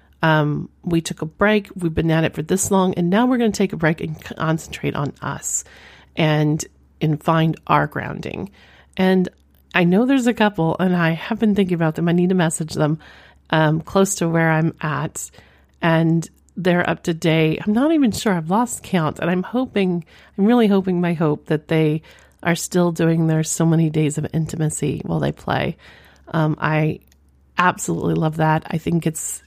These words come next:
great that they're finding the intimacy in between their playtime. So, yeah. What about you guys?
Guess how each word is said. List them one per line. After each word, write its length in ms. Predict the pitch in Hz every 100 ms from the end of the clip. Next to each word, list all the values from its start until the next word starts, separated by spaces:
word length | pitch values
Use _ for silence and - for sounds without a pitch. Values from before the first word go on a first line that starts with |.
| -
great 540 | 170 170 156 156 - 160
that 280 | 156 156 - - - - _ -
they're 240 | 160 156
finding 500 | - 160 165 165 156
the 120 | 160
intimacy 720 | - 170 156 151 - 147 143 -
in 160 | 165
between 560 | 165 160 - 165 156 156
their 140 | 151
playtime. 840 | 147 - 139 156 - - - 196 196 _ - - _
So, 560 | - - 170 165 160 156 247
yeah. 400 | 208 214 190 165 - _ _ _ _ - - _ _ _ _
What 180 | - 208
about 180 | 190 190
you 100 | 175
guys? 460 | 170 156 151 -